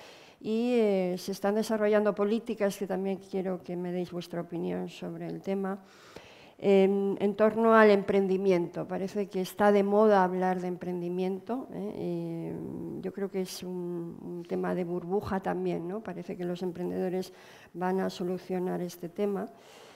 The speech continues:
Y no obstante, eh, yo he cogido datos de, mm, el Global Entrepreneurship Monitor, el informe jim, en el que dice que la,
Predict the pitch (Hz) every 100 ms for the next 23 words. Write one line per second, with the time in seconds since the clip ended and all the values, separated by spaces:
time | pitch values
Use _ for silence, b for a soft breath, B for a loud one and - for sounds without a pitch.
0 | - 190 208 214 233 233 220 233 240 247
1 | - 190 180 208 233 - 247 226 226 226
2 | 226 226 226 190 196 208 208 208 196 -
3 | 180 175 165 160 165 - 170 170 170 202
4 | 208 214 208 196 185 180 175 185 190 185
5 | - 196 196 - - 180 190 202 196 190
6 | 220 202 175 175 175 185 185 180 170 190
7 | 208 285 - B B B B - 190 190
8 | 185 214 214 202 214 - 214 208 - 190
9 | 185 180 175